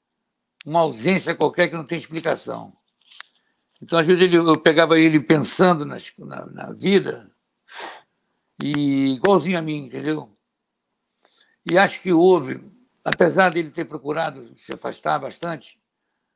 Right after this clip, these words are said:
acho que houve uma, faltou, ah,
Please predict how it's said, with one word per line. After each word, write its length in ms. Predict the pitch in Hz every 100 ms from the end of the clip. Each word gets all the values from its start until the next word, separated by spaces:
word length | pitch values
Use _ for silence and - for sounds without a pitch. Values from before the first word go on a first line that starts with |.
| _ _ _ _ _ _ _ _ _ _
acho 220 | 151 -
que 80 | -
houve 160 | - 160
uma, 500 | 175 165 139 - _ _ _ _ _ _ _ _ _ _ _ _ _ _ _
faltou, 720 | _ 175 165 - 190 185 160
ah, 480 | 143 127 - -